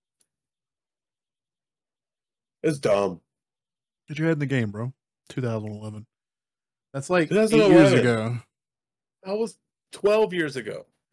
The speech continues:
Speaker 1: <laughs> I will drive to Texas and slap you.
Speaker 2: God, I wish you would.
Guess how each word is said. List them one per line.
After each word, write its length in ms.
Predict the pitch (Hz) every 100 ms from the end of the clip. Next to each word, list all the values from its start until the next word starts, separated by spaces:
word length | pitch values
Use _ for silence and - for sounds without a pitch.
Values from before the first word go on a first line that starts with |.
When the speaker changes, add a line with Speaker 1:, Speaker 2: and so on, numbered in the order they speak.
| - -
Speaker 1:
<laughs> 40 | 254 _ _ _ _ - _ - - _ _ _ _ _ _ _ _ _ _ _ _ _ _ _ _ _ _ _ _ _ _ -
I 140 | 254
will 220 | 415 403
drive 600 | - - 143 202 220 165
to 100 | 147
Texas 640 | 143 - 196 - - 101 101
and 120 | 98
slap 460 | - 117 180 190 -
you. 220 | 73 - _ _ -
Speaker 2:
God, 260 | 143 131
I 100 | 131
wish 260 | 131 127 139
you 120 | 131
would. 300 | 131 120 120